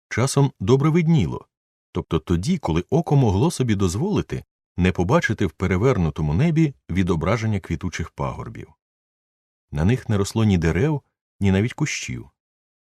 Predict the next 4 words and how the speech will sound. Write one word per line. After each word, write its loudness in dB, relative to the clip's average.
Глядача -2
вражали 0
відчуття -4
багатства, -4